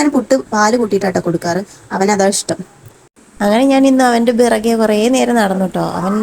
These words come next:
എന്നെ മൈൻഡ് പോലും ചെയ്തിട്ടുണ്ടായിരുന്നില്ല. ഇടയ്ക്ക് എങ്ങനെയോ വായിൽ വെച്ച സമയത്ത് അവൻ അതും വായിൽ വെച്ച് ഇങ്ങനെ നോക്കി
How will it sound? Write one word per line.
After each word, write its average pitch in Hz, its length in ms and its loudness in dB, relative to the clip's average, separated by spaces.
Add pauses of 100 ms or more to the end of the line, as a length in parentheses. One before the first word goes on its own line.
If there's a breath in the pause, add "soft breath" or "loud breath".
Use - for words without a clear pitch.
(200)
എന്നെ 214 240 0
മൈൻഡ് 208 420 2
പോലും 220 300 2
ചെയ്തിട്ടുണ്ടായിരുന്നില്ല. 170 880 -4 (800)
ഇടയ്ക്ക് 208 320 2
എങ്ങനെയോ 269 320 4
വായിൽ 233 360 4
വെച്ച 233 160 -2 (120)
സമയത്ത് 226 400 0
അവൻ 214 240 2
അതും 214 180 -2 (120)
വായിൽ 214 280 0
വെച്ച് 214 160 -2
ഇങ്ങനെ 208 220 -4
നോക്കി 190 240 -2